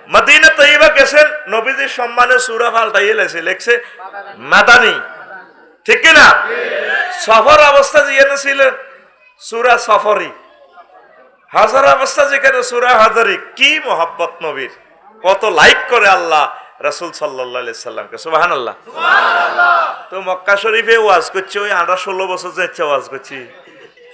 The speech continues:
হস, হস, ওয়াজ। প্যারাসিটামল দিছি আর কি, অ্যান্টিবায়োটিক দিলে তো দোয়ান উড়া লাইব, দোয়ান কোবা লাইব, ঠিক কি না? এখন শহীদ আবু সাঈদের বরকতে, শাকিল মুগ্ধের বরকতে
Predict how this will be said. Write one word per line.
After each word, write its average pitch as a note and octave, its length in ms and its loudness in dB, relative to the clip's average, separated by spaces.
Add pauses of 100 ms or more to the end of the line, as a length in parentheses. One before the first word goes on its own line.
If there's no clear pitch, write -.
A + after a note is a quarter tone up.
হস, D3+ 320 -4
হস, D3 220 -4
ওয়াজ। B2+ 420 -8 (800)
প্যারাসিটামল A#3 680 -2
দিছি F3 280 -10
আর B2+ 60 -6
কি, C#3+ 100 -10
অ্যান্টিবায়োটিক G#3 540 -2
দিলে A3 160 -6
তো A3+ 100 0
দোয়ান F3+ 300 0
উড়া F3+ 220 2
লাইব, A#2+ 220 -2
দোয়ান F#3 300 0
কোবা F3+ 300 0
লাইব, B2 280 -2 (1040)
ঠিক A3 160 -2
কি A#3 100 2
না? C#3 180 0 (920)
এখন B3 360 2
শহীদ B3 320 2
আবু A#3 180 2
সাঈদের C4 380 0
বরকতে, A3+ 460 -4
শাকিল A3 480 -2
মুগ্ধের G3+ 440 0
বরকতে A3+ 760 -4